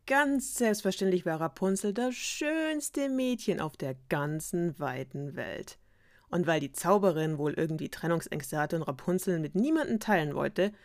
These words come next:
schloss sie das Mädchen mit zwölf Jahren in einen Turm ein. Nicht nur irgendeinen Turm, sondern einen Turm, der tief im Wald versteckt war und keine Tür oder Treppe hatte. Es gab nur ein kleines Fenster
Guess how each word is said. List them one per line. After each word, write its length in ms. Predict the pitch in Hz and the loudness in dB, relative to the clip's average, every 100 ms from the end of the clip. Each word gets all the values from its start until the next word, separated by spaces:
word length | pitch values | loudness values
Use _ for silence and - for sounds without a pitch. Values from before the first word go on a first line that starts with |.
| - - | -20 -12
schloss 320 | - 151 - | -4 -4 2
sie 100 | 190 | 4
das 220 | 190 185 | 4 2
Mädchen 340 | 160 151 165 | -2 -2 -4
mit 160 | 143 135 | -4 -6
zwölf 400 | - 156 185 - | -2 2 2 0
Jahren 300 | 143 135 - | -2 -2 -4
in 140 | - | -6
einen 260 | 147 156 165 | -4 -2 -4
Turm 300 | - 170 151 | -2 -2 -2
ein. 300 | - - - - _ _ _ _ - | -4 -6 -10 -14 _ _ _ _ -6
Nicht 260 | 180 175 - | 0 2 4
nur 100 | 175 | 6
irgendeinen 640 | 147 165 - 175 220 175 | 6 4 6 6 8 6
Turm, 300 | - 147 139 | 2 -2 -2
sondern 240 | 131 147 123 | -2 -2 -2
einen 220 | 131 135 | -2 -4
Turm, 440 | - 180 196 208 | 2 6 6 6
der 300 | 165 143 135 | 2 -2 -4
tief 460 | - 285 262 254 226 | -6 -2 0 0 2
im 180 | 190 185 | 4 6
Wald 200 | 151 - | 6 4
versteckt 440 | 143 - 147 - | -4 -2 -2 0
war 220 | 156 165 - - - | 2 2 0 -16 -6
und 180 | 156 | -6
keine 360 | - 175 190 208 | 2 4 6 4
Tür 240 | - 165 | 2 2
oder 180 | 147 175 | 4 2
Treppe 360 | - 156 - - | 2 -2 -2 -4
hatte. 360 | - - - - _ _ - | -4 -6 -10 -12 _ _ -8
Es 140 | 151 | -2
gab 200 | 151 156 | 4 6
nur 240 | 175 202 240 | 8 8 8
ein 140 | 240 | 6
kleines 360 | 226 208 202 208 | 4 4 4 2
Fenster 480 | 185 180 - 175 | 2 2 2 0